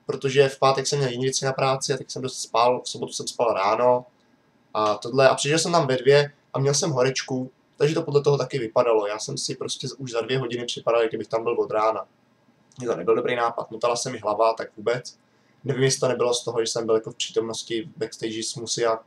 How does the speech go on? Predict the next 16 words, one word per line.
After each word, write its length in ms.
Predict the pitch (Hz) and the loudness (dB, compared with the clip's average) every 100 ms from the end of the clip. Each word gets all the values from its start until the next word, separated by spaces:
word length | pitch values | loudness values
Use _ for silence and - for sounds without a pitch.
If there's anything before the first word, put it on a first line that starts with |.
| _ | _
Peťana, 440 | 104 101 110 110 110 | -10 -2 2 2 2
ale 340 | 101 104 101 | 0 -2 -2
snad 300 | - - 107 | -4 -6 -6
ne. 280 | 110 98 107 - _ _ _ _ | -4 -6 -6 -12 _ _ _ _
Snad 220 | - 110 | -10 -8
jako 260 | 107 113 113 _ _ - | -4 -4 -4 _ _ -14
ještě 200 | - 113 | -8 -6
nemají 220 | 110 110 | -2 -2
jakože 220 | 110 - | -4 -4
auru. 420 | 113 113 110 110 - _ _ _ _ _ _ _ - | -2 0 -2 -4 -8 _ _ _ _ _ _ _ -2
Ah. 640 | 139 127 135 - - - - _ _ _ _ _ _ _ _ _ _ _ _ _ _ _ _ _ _ _ - - - 311 302 262 - | 0 2 0 0 -2 -6 -10 _ _ _ _ _ _ _ _ _ _ _ _ _ _ _ _ _ _ _ 8 10 10 8 8 6 8
<coughs> 160 | 165 139 - | 4 2 -8
O 80 | 135 | -4
čem 220 | - 135 | -2 0
mluvím? 240 | 120 104 - - - - _ _ _ _ _ _ _ _ _ _ _ _ _ _ | 0 -2 -4 -14 -16 -20 _ _ _ _ _ _ _ _ _ _ _ _ _ _
Každopádně 600 | 143 156 143 131 117 | -2 2 8 8 6